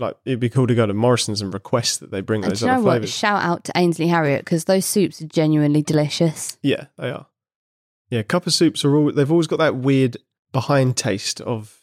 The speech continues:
Speaker 1: just kind of chemicals.
Speaker 2: Chemicals,
Speaker 1: Yeah,
Speaker 2: yeah.
Speaker 1: whereas this actually tastes like real stuff.
Speaker 2: Yeah.
Speaker 1: It's Ainsley Harriet's. We're not sponsored by <laughs> Ainsley
Speaker 2: Not
Speaker 1: Harriet's
Speaker 2: sponsored
Speaker 1: copper
Speaker 2: at
Speaker 1: soup.
Speaker 2: all. This is not an ad in any way, but if you're out there looking for just, like,
Speaker 1: And you can make 'em
Speaker 2: we
Speaker 1: thick.
Speaker 2: are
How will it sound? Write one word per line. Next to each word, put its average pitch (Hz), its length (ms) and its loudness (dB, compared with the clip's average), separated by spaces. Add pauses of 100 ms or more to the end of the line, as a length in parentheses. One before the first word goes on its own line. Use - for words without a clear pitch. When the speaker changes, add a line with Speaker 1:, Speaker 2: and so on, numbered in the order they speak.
Speaker 1:
just - 260 -4
kind 123 160 -2
of 104 240 -8
chemicals. 113 320 -2
Speaker 2:
Chemicals, 165 540 0
Speaker 1:
Yeah, 131 160 6
Speaker 2:
yeah. 175 260 0
Speaker 1:
whereas 117 220 2
this 135 180 2
actually 110 300 -6
tastes - 340 -4
like 107 160 -4
real 98 200 -4
stuff. - 520 -8
Speaker 2:
Yeah. 175 320 -2 (140)
Speaker 1:
It's - 140 -6 (140)
Ainsley 117 280 0
Harriet's. 87 440 -4 (320)
We're 160 60 2
not 151 140 0
sponsored 120 320 -2
by 120 160 -2
<laughs> - 20 2
Ainsley 160 300 2
Speaker 2:
Not 370 100 4
Speaker 1:
Harriet's 160 160 4
Speaker 2:
sponsored 262 380 2
Speaker 1:
copper 247 40 2
Speaker 2:
at 233 120 4
Speaker 1:
soup. 233 120 -2
Speaker 2:
all. 247 160 4
This 185 160 0
is 190 120 -4
not 208 360 0
an 202 260 0
ad 190 280 0
in 185 120 0
any 196 260 2
way, 185 240 2
but 156 440 0
if 180 200 -4
you're 196 220 0
out 202 260 0
there 185 240 4
looking 180 400 0
for 180 200 0
just, 175 340 0
like, - 420 -4 (380)
Speaker 1:
And 143 100 2
you 151 60 4
can 170 120 -2
make 185 140 0
'em 156 80 2
Speaker 2:
we 226 220 2
Speaker 1:
thick. 302 60 4
Speaker 2:
are 226 200 0